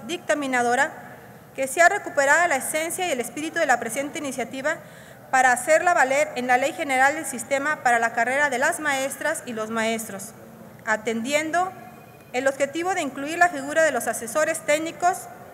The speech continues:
y contemplar sus derechos adquiridos y la posibilidad de promoción.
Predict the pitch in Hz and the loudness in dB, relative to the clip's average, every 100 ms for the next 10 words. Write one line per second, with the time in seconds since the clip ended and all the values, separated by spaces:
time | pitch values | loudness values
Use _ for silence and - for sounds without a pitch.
0 | - - - 294 - 370 359 302 311 311 | -20 -20 -16 -12 0 0 2 -2 2 0
1 | 320 277 269 302 330 302 254 254 262 311 | 0 -2 0 0 -2 -8 -8 -8 -6 -2
2 | 339 349 - - - - - - 269 269 | -2 -4 -16 -20 -20 -20 -20 -12 2 2
3 | 262 254 269 247 254 269 302 302 226 233 | 2 -4 -4 -6 2 4 4 0 -4 -4
4 | 220 214 208 - 196 | -2 -6 -6 -4 -6